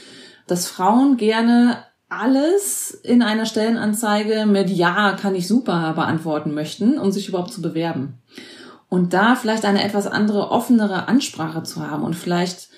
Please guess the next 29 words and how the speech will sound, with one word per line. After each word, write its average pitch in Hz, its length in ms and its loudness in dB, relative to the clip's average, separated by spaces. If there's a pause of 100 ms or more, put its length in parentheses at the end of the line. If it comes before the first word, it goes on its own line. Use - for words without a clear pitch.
(500)
ja, 208 240 4
auch - 200 -2
andere 254 340 4
Aspekte 165 920 -2
mit 170 300 0
dabei 160 640 0
aufzuzeigen, 160 760 -2
die - 160 -2
auch 190 240 0
wichtig 180 320 -4
sind 151 340 -2
und 175 220 0
auch 175 120 0
vielleicht 175 300 -2
zu - 160 -10
zeigen, 247 400 2
dass 170 180 -2
man 165 160 0
ein 170 240 2
diverses 185 520 0
Unternehmen 175 520 2
ist. - 240 -8
Dabei 214 220 0
fängt 202 240 -2
schon 185 140 -4
an, 190 260 0
um 160 160 0
da 180 160 -2
einfach 190 520 -4